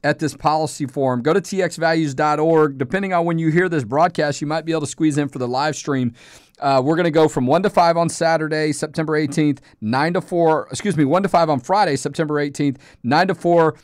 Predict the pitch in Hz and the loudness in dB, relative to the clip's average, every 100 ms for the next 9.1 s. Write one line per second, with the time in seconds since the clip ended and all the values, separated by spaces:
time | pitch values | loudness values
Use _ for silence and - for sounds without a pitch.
0 | _ - 131 127 170 185 185 156 - 147 | _ -4 -2 0 0 2 0 -2 -2 -4
1 | - 170 139 156 175 165 185 170 202 226 | -2 -2 0 0 -2 -2 -4 0 0 -2
2 | 262 185 165 185 196 175 190 170 123 147 | -4 -6 -4 -2 -2 -2 -2 -2 -2 -4
3 | 165 165 139 143 139 - _ _ _ - | -4 -8 -6 -6 -8 -12 _ _ _ -4
4 | 147 135 127 156 175 180 170 143 160 185 | -2 -2 -4 -4 -2 0 0 0 -2 -4
5 | 165 156 143 139 131 151 233 214 160 143 | -4 -4 -4 -6 -4 0 0 -2 -6 -8
6 | 151 - 147 131 160 151 135 185 - 151 | -8 -6 -6 -4 -4 -2 -2 -2 -2 -4
7 | - 139 135 139 123 117 135 131 _ - | -4 -6 -4 -6 -6 -4 -6 -8 _ -20
8 | _ 113 139 127 113 185 226 - 120 110 | _ -2 0 0 2 2 2 0 -2 -2
9 | 104 | -6